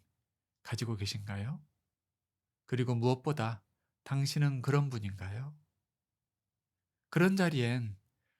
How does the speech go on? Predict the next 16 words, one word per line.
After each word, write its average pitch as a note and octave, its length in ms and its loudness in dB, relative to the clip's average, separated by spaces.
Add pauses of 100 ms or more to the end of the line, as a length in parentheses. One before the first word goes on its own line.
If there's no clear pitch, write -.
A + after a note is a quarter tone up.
(200)
술이라는 F#3+ 600 4
마취제도 D3+ 760 2
필요 G3 220 -2
없고 D3 320 -8 (680)
심지어 G3 500 4 (120)
음식조차 F3+ 600 4
무관할 C#3 400 4
수도 E3+ 220 -2
있습니다. F#2 560 -4 (1040)
각자의 C3+ 640 4
체험이 F3 540 0
진수성찬이며 B2 1040 -2 (580)
각자의 D3+ 500 2
깨달음이 D#3 600 2 (320)
산의 G3 420 2
진미이니까요. A#2+ 880 -2